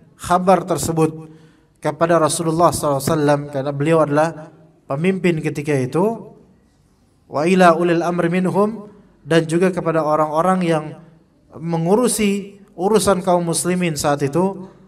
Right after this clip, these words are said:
maka kata Allah Azza wa Jalla, "la'alimahu alladhina yastanbitunahu minhum." Maka, maka tentulah orang-orang yang ingin mengetahui kebenarannya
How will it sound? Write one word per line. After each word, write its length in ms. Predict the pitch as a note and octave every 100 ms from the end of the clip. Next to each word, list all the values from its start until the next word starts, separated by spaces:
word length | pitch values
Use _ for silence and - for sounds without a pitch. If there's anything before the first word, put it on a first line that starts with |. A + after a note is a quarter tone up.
| _ _ _ -
maka 560 | C3+ D#3+ D#3+ D#3+ D3
kata 240 | C3+ C3 C3+
Allah 240 | C#3+ D3+
Azza 160 | B2+ C3+
wa 80 | B2+
Jalla, 340 | C3+ C3+ C#3 C#3 C#3 - - -
"la'alimahu 640 | C3+ C3 E3 E3 C#3+ D#3
alladhina 560 | C#3+ C3+ B2 D#3 D3 C3+
yastanbitunahu 1200 | C#3 - D3 C#3 C3 C3 E3 D#3+ C#3+ D3 D3+ D#3 - - -
minhum." 640 | D#3 D#3+ C3+ D#3 A2+ G2+ - - _ _
Maka, 560 | C#3+ D3 - D#3+ D#3 D#3+ C#3 C#3+ C#3+ -
maka 720 | C#3 D3 C#3+ D#3 D3 C#3 A#2+ G#2
tentulah 480 | D3 D3 A#3+ G#3 F3+
orang-orang 480 | F3 E3+ F3+ G#3 F3
yang 140 | E3
ingin 240 | G3+ G3 F#3+
mengetahui 480 | F#3 F3+ E3+ F3+
kebenarannya 720 | F3 D#3+ D#3+ D#3 D#3 E3 F#3+